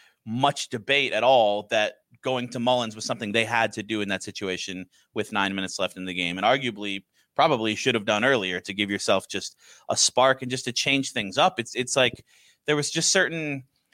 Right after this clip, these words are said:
factors of the way that Dobbs plays the game, plays quarterback, just weren't really working to some degree. And, and there were some drops to me where it's like, yes, it's a drop, but also the ball just isn't right where it should be. And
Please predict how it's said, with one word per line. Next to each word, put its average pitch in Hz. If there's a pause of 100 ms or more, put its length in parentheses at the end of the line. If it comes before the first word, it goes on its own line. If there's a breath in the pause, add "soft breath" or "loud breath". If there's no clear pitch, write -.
(140)
factors 151
of 131
the 131
way 139
that 131
Dobbs 123
plays 123
the 107
game, 107
plays 113
quarterback, 107 (380)
just 127
weren't 123 (180)
really 120
working 107
to 104
some 98
degree. 95
And, 151
and 180
there 196
were 190
some 208
drops 127 (380 soft breath)
to 147
me 135
where 135
it's -
like, 110 (360)
yes, 143
it's 156
a 147
drop, 170
but 143
also 151
the 143
ball 139
just 127
isn't 151 (380)
right 143
where 147
it 131
should 160
be. 92
And 113